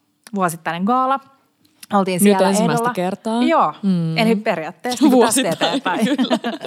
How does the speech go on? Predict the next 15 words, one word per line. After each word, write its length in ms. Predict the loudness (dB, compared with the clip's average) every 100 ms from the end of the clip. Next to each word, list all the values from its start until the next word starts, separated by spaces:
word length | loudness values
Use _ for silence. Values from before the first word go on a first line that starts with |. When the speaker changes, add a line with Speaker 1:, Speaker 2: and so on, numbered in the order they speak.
| -12 -12 -12
Speaker 1:
<laughs> 540 | -12 -14 -10 -8 0
Ja 720 | 2 2 2 0 0 0 -2 -2
siellä 260 | -2 0
oltiin 260 | 0 0 -2
ehdolla 500 | -2 -2 -2 -2 -4 -6 -20 -20 -20 -20 -6
ja 520 | 0 2 2 0 -2
ol-, 260 | 0 -2 -2 -6
siis 360 | -6 -4 -6 -8 _ _ _ _ _
oli 220 | 2 4
ihan 200 | 2 0
super 480 | 0 -2 0 -2 -2 -10 _ -2
upea 340 | -2 0 -2
juttu. 380 | -2 -4 -6 -8
Siellä 300 | 0 0 0
Savoi 640 | 0 -2 0 0 0 -4